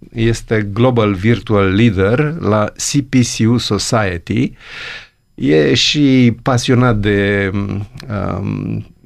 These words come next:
siguranța cibernetică și de asigurările pentru riscuri, eh, cibernetice, dar nu despre asta o să discutăm, eh, astăzi.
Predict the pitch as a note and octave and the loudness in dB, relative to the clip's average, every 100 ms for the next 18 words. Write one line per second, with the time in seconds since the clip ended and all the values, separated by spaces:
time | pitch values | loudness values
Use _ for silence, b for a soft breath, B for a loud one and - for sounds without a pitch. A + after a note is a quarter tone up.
0 | - - - - G#2+ A#2+ D3+ C3 A2+ F#2+ | -20 -12 -4 0 2 4 2 0 -2 -2
1 | - G2 G2 G#2+ A2 G#2 - G2 G#2 G2 | -2 0 0 0 0 -2 -6 -6 -2 -2
2 | F#2+ A2 G2 G#2 C3 G#2 F#2+ G#2 F#2+ - | -2 -4 -4 0 0 2 0 -2 -6 -4
3 | G2+ G#2 G#2 G2+ G2 F#2+ G2+ A2 - F#2+ | -2 -2 -4 -6 -6 -4 -4 -4 -2 0
4 | G2 G2 G#2 B2+ D3 C#3 A#2 A#2 A#2+ A2+ | 0 0 0 -2 0 0 0 2 2 2
5 | G2+ - G2 F#2 G2+ - G2+ F#2+ - - | -2 -2 -4 -4 -6 -4 -6 -6 -6 -4
6 | G2 G2 G2 F#2+ F2+ - G2 F#2 | -4 -4 -6 -6 -8 -6 -6 -6